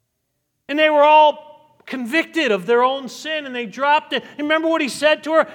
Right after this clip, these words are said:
He said to her, he said, "Woman, where are thine accusers?" It's in John chapter eight. Read it for yourself. She said, she said, "No man's here to accuse me, Lord." He said, "Neither do I condemn thee." Now, by the way, he was the only one that could have condemned her if he wanted to.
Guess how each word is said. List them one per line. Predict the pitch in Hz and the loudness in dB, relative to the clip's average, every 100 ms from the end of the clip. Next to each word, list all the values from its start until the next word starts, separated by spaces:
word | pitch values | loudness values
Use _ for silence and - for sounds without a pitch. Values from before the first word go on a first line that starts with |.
| - | -4
He | 311 | -4
said | 247 - 320 330 320 | -2 2 4 4 0
to | 285 | -6
her, | 254 269 226 - - | -2 -2 -2 -8 -8
he | 285 | -8
said, | - 269 262 - | -4 -4 -4 -6
"Woman, | 233 277 330 320 285 | -2 2 2 0 2
where | 294 311 302 | 4 6 4
are | 277 | 2
thine | 277 294 285 | 2 0 -2
accusers?" | - 262 240 190 185 | -8 -8 -6 -8 -12
It's | - | -8
in | 370 | -8
John | 233 247 240 | -4 -4 -4
chapter | - 240 233 240 | -6 -6 -6 -8
eight. | 277 254 | -8 -8
Read | 254 269 | -12 -14
it | - | -14
for | 262 | -14
yourself. | 240 - 269 285 220 - - _ _ _ _ _ _ _ - | -14 -10 -4 -4 -6 -14 -20 _ _ _ _ _ _ _ -12
She | 285 | -10
said, | - 294 240 - - | -2 0 -2 -10 -20
she | - | -16
said, | 247 254 220 | -12 -10 -8
"No | 220 240 | -8 -10
man's | 240 240 - | -10 -12 -12
here | 240 | -12
to | 233 | -12
accuse | 233 - 220 196 196 | -14 -14 -14 -14 -14
me, | 190 | -14
Lord." | 175 175 175 | -10 -10 -10
He | |
said, | 170 180 156 | -12 -14 -12
"Neither | 180 285 330 330 320 | -8 -4 -2 -2 -4
do | 294 277 | -6 -4
I | 254 254 | -2 -2
condemn | 247 226 208 214 196 | -4 -10 -4 -4 -4
thee." | 180 | -6
Now, | 180 | -4
by | 185 233 | -2 -2
the | 226 | -2
way, | 247 214 | -2 -2
he | 226 | -4
was | 208 | -6
the | 208 | -6
only | 226 226 | -6 -4
one | 220 208 | -4 -4
that | 170 | -8
could | - 247 | -6 -4
have | 185 | -4
condemned | - 170 151 156 156 | -4 -8 -6 -10 -8
her | 151 | -10
if | 147 | -10
he | 160 | -12
wanted | 165 214 185 135 | -10 -8 -10 -12
to. | 135 131 | -14 -16